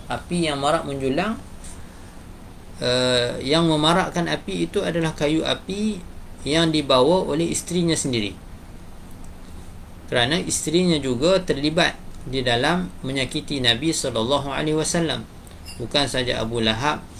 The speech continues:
yang sangat kuat, uh, pemusuhannya dan sangat kuat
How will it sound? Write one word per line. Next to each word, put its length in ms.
yang 320
sangat 400
kuat, 320
uh, 640
pemusuhannya 800
dan 160
sangat 480
kuat 160